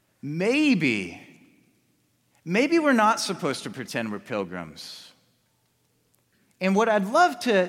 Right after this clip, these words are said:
to, to draw our attention to is this verse in First Peter chapter two, verse eleven, where it says,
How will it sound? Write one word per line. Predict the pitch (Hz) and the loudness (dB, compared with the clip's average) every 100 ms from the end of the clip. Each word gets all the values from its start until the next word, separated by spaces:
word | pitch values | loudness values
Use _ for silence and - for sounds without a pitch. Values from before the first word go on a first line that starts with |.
| 180 | 0
to, | 214 180 | -2 -2
to | 208 | -2
draw | 170 214 233 | -2 2 2
our | 196 | 2
attention | 220 196 - 160 143 | 0 -2 -2 -6 -6
to | - 143 143 156 | -4 -2 0 -2
is | 156 143 | -4 -2
this | 175 170 | -2 -2
verse | 147 175 233 247 247 - - - - - _ _ _ _ - | -4 -2 0 0 0 -2 -4 -10 -20 -20 _ _ _ _ -4
in | 196 | 0
First | 196 277 269 - | 0 0 -2 -2
Peter | 254 190 | -2 -2
chapter | 185 214 185 180 | 0 2 2 0
two, | - 196 143 | -6 -4 -2
verse | 147 - | -4 -4
eleven, | 143 135 123 92 76 90 - _ _ _ _ _ _ _ _ | -2 0 0 -2 -10 -16 -20 _ _ _ _ _ _ _ _
where | 175 190 | 0 0
it | |
says, | 185 - 220 208 190 | 0 4 6 6 4